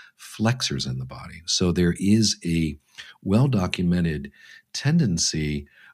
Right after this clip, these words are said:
with people who have been in a lot of trauma to be in a more deeply flexed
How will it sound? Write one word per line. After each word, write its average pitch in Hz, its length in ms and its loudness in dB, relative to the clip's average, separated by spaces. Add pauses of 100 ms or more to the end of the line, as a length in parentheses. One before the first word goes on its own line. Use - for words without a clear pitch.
with 87 300 -2
people 85 380 -2
who 78 200 -4
have 71 340 -6
been 90 200 0
in 135 100 2
a 87 80 0
lot 73 200 -4
of 69 60 -12
trauma 69 500 -6 (300)
to 82 320 0
be 87 300 0
in 110 420 2
a 101 60 -4
more 90 440 2
deeply 80 480 -4
flexed - 720 -6